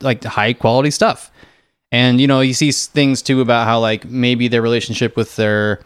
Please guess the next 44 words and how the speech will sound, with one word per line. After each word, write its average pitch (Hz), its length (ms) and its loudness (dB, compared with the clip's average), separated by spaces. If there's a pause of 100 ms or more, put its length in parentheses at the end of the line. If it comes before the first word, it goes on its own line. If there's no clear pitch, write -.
(260)
just 151 140 0
so, 220 60 2
like, 202 160 0
Steam, 202 260 0
like, 95 140 -6
s-, - 160 -14
the 123 200 0
developer 113 480 0
publisher 113 400 0
relationship, 104 560 -2
like, 104 140 -8
maybe 107 320 0
they, 104 200 0
they 107 200 -2
don't 104 320 -2
treat - 240 -6
their 104 360 0 (340)
developers, 113 540 0
which 113 160 -2
would 110 60 -2
be 110 60 0
their 101 120 0
product 104 400 -4
creators, 101 460 -2
as 104 160 -4
well 107 240 2
as 101 80 -4
they 104 100 -2
could 104 260 -2
sometimes 101 520 -2
across, 101 540 -2 (480)
you 113 60 -6
know, 104 160 -2
rev 127 320 2
share 123 600 2
or 101 140 -2
discoverability, 107 800 0
like, 95 160 -2
all 98 100 0
that 104 160 -2
kind 95 160 -8
of 95 60 -8
stuff, - 320 -10
right? 98 220 -8